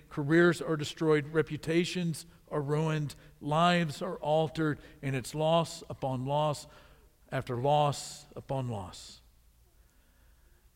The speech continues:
And it happens in every area of life. Sometimes it even happens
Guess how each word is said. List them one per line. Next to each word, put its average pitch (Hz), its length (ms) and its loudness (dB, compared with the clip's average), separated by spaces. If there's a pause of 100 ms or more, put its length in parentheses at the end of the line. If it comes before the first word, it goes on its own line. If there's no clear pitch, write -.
(320)
And 175 120 4
it 156 100 6
happens 196 680 6
in 160 260 0
every 175 320 2
area 160 320 2
of 131 120 -6
life. 170 200 0
Sometimes 160 480 -2
it 147 120 -2
even 147 220 -2
happens 151 580 -2